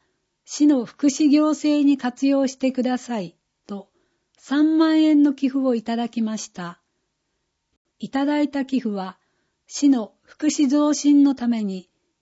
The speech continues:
大切に活用させていただきます。二月二日、株式会社アイネクスト本社つくば市から、企業版ふるさと納税制度を活用した寄付、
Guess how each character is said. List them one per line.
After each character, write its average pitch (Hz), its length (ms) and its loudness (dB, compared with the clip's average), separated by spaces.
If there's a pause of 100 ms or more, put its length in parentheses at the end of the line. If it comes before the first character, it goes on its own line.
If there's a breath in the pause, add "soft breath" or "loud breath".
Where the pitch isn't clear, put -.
大 277 240 -2
切 302 260 -4
に 294 160 4
活 277 300 -4
用 277 200 0
さ 262 160 -6
せ 262 140 -4
て 254 160 -2
い 220 80 -4
た 208 140 -8
だ 196 120 -8
き 196 140 -14
ま 185 160 -8
す。 - 240 -20 (1120)
二 226 160 0
月 294 300 0
二 - 320 -18
日、 190 300 -16 (440)
株 226 280 -2
式 294 320 0
会 285 220 0
社 202 380 -12 (160)
ア 247 180 -4
イ 302 100 4
ネ 302 160 4
ク 294 140 -4
ス - 120 -12
ト 180 320 -12 (320)
本 277 260 0
社 202 300 -12 (140)
つ - 100 -20
く 226 120 -8
ば 208 140 -8
市 - 340 -18 (440)
か 202 140 -12
ら、 190 200 -12 (380)
企 262 200 2
業 320 200 0
版 277 300 0
ふ 269 140 -4
る 294 100 0
さ 285 160 -6
と 285 140 -2
納 285 260 2
税 269 260 0
制 262 320 -2
度 226 200 -4
を 208 40 -10
活 214 300 -10
用 233 220 -2
し - 80 -14
た 214 160 -12
寄 202 160 -10
付、 180 240 -14